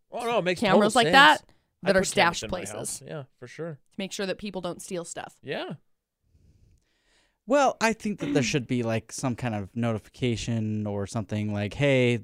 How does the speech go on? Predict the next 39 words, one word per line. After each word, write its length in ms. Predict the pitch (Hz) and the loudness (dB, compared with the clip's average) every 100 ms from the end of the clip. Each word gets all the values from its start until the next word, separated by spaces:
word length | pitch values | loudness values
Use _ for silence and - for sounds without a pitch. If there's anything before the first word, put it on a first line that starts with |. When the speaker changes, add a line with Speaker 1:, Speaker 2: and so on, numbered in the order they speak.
| - | 0
Speaker 3:
there's, 480 | 131 127 113 - - - | 2 2 0 -4 -12 0
there's 240 | 196 170 | 2 2
security 540 | - 147 - 147 127 110 | -2 -4 0 2 2 0
cameras 420 | 120 104 104 101 | -2 -2 -2 -4
in 80 | 101 | -4
here," 220 | 104 98 | -2 -4
just 180 | 101 453 | 6 8
Speaker 2:
Right, 120 | 254 | 8
Speaker 3:
so 80 | 240 | 6
Speaker 2:
which 160 | 311 | 6
Speaker 3:
you 60 | 392 | 6
Speaker 2:
would 60 | 294 | 6
be 100 | 269 | 4
Speaker 3:
know. 40 | |
Speaker 2:
fine, 640 | - 190 285 190 170 202 | 2 0 2 2 2 4
but, 420 | 240 196 185 175 - | 6 6 8 6 4
you 60 | 190 | 0
Speaker 1:
Yes. 80 | |
Speaker 2:
know. 300 | 208 175 180 202 - _ _ _ _ _ _ | 2 2 0 -2 -8 _ _ _ _ _ _
Speaker 1:
I 120 | - 151 | -2 -2
agree 280 | 139 160 | 0 0
with 200 | 151 135 | 0 -2
y-, 100 | 131 127 _ 120 | -6 -18 _ -14
you 400 | 123 143 127 113 - | -2 0 0 -4 -8
that 180 | 127 123 | -6 -6
there 140 | 123 | -6
should 200 | 117 - 104 | -8 -10 -10
be 160 | 120 | -6
a 100 | 110 | -2
Speaker 3:
So 140 | - 165 | 2 2
it's 100 | - | 4
safer 320 | 185 170 156 | 2 4 2
just 180 | 147 - | 0 0
to 80 | |
go 160 | 131 135 | 2 2
in 80 | 131 | 4
the 120 | 120 | 2
hotel 380 | 113 107 110 92 | 0 -2 -4 -4
then? 300 | 92 90 | -6 -10